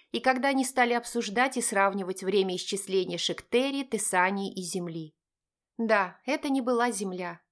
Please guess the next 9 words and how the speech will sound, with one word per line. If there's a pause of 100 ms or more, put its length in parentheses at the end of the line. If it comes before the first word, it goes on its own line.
(240)
И
солнце
у
них
называлось
Брейнус, (240)
и
месяц – (140)
Теем.